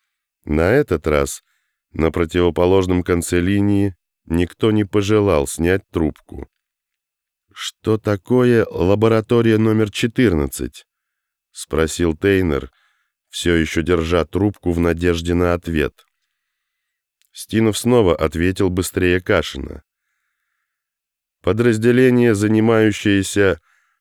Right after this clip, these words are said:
возможностями более широкого использования металлокерамики в производстве ракетных двигателей. Расположено в секторе Коха». Тем временем Волков,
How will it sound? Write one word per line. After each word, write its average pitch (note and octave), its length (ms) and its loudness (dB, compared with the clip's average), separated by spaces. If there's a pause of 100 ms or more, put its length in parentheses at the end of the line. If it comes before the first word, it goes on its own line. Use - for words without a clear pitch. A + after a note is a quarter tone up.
возможностями G2+ 1000 0
более G2 400 2
широкого F#2+ 720 0
использования D#2 1040 -2 (400)
металлокерамики G2 1300 0 (460)
в - 140 -20
производстве G2 760 0
ракетных F#2+ 560 0
двигателей. D2+ 760 -4 (960)
Расположено C3+ 760 2
в - 60 -6
секторе B2 420 0
Коха». D#2 540 -2 (1500)
Тем D#2 340 -2
временем D#2 640 0 (540)
Волков, F2 800 -2